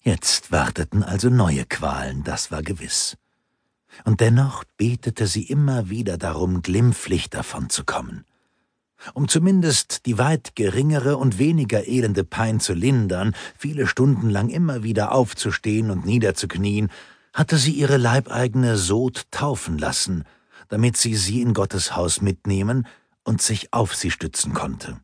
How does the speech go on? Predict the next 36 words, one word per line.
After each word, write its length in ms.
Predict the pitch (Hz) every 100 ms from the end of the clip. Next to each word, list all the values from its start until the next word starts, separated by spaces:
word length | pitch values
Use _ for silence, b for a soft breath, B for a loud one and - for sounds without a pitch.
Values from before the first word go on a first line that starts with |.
| _ _ _ _ _ _ B B -
Sods 760 | 120 110 147 151 - - - -
große 580 | 98 95 123 110 - 110
schwarze 680 | - 98 101 104 - 101 -
Augen 400 | 90 90 98 82
waren 260 | 78 95
aufgerissen 840 | - 101 92 - 82 87 85 101 82
wie 100 | 92
bei 120 | 87
einem 220 | 78 80
scheuenden 600 | - - 101 98 85 82
Pferd 420 | - - 113 104
von 220 | - 87 82
all 260 | 92 92
dem, 360 | 87 95 98 98 B -
was 200 | 92 -
sie 80 | 87
hier 200 | 87 98
zu 140 | 92
sehen 320 | 82 98 90
bekam, 500 | 80 - - 73 73 B B B B B B
und 160 | 113
wenn 160 | 101 147
sie 160 | 139 127
zuvor 380 | 113 - 185
noch 180 | 147 90
keine 340 | - 104 101 90
richtige 380 | 98 - 101
Christin 460 | 113 - 113 - 120
gewesen 500 | 113 104 110 104 101
war, 280 | 101 104 104 B B _ _
würde 320 | 117 131 123
sie 160 | 98 98
es 260 | 85 -
jetzt 420 | 95 78 - - 69
wohl 220 | 92 85
werden. 400 | 67 - -